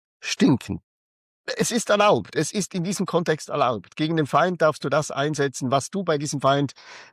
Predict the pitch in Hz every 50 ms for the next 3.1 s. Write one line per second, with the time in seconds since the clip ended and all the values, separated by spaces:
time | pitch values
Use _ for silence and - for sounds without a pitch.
0 | _ _ - 127 - - 110 90 76 - - - - 78 - - - - - -
1 | - 85 92 - - 90 87 - 82 - 80 80 80 90 - 139 160 170 170 185
2 | 175 170 165 156 - - 139 135 147 160 165 160 139 151 151 139 135 - 127 -
3 | -